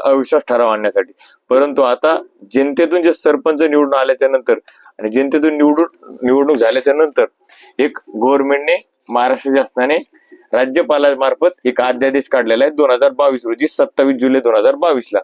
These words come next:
आणि आता यापुढे जेवढ्या काही ग्रामपंचायतीची निवडणूक होणार आहे त्या ह्या सर्व जनतेमधून सरपंच होणार आहे. मग आता जनतेतून सरपंच निवडून दिल्याच्या नंतर तुम्हाला प्रश्न पडला असेल की जनतेतून सरपंच निवडून दिल्यानंतर मग सदस्याचं काय काम आहे? सदस्य सुद्धा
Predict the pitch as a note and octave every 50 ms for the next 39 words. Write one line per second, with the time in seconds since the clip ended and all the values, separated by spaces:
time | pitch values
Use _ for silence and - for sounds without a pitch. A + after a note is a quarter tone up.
0 | - - - - - - - - A2+ A#2+ C#3+ E3+ - - _ _ _ _ _ -
1 | - C3 B2 - C3+ C#3+ D#3 - _ _ - G#2 C3 D3 D3+ C#3 - C3+ B2 B2+
2 | D3+ E3 - - _ _ _ _ - A2 B2 B2+ C3+ D3+ D3 E3 D3+ C3 C#3 C#3
3 | C3+ C3+ A#2+ C3+ C3 B2+ B2+ B2+ A#2+ B2 B2+ B2 A#2+ A#2 A#2 A2+ A2+ A#2 - A2+
4 | A2 G#2 G#2 G#2+ A#2 D3 - _ _ _ _ _ _ - B2 C3 C3+ C#3+ A#2 G#2+
5 | B2 C#3+ - - - D3 D3 C#3+ D3+ F3+ - - _ - G#2+ A2 C3 C3 B2+ A#2
6 | C#3 C3 C3 B2+ C3 B2 - B2+ A#2+ A2+ - A#2+ B2+ C3+ C3+ G2+ - B2+ B2+ A#2
7 | G2+ F#2+ - _ - - _ _ _ - G#2+ A2+ A#2 A#2 A#2+ A2 A#2 C3 C#3 C#3
8 | D#3 D3+ C#3+ D#3+ C#3 - D3+ D3 C3+ - D3 C#3+ D3 C#3+ C#3+ C#3+ C#3+ C#3+ C#3 C#3+
9 | C#3+ C#3+ C#3 - C#3 C#3 C#3 C#3 B2+ C#3 C#3+ C#3 C#3 C#3+ - _ _ _ - B2+
10 | B2+ C#3 C#3 C3+ B2+ C#3 C3 - C3+ B2+ B2+ C3 B2+ B2+ B2+ A2+ - A#2 A#2 -
11 | C#3+ C3+ A#2+ C3+ C#3+ C3+ D3+ C#3+ D#3 D3 - D3+ C#3+ C3+ D#3 C#3+ C#3+ C#3 C#3 D3
12 | C#3+ C3+ C#3 C#3 C#3+ C3+ C3+ C3+ C#3+ C#3 C3+ C3 - C3+ B2+ C3+ B2 B2+ B2 B2+
13 | A#2 A#2+ A#2 G#2 A2 G#2+ G2+ F#2+ - _ _ _ _ - - - _ - - -
14 | - C3+ C3 C3+ D3+ D#3 - - F3+ F3 E3+ E3+ E3 D#3 F3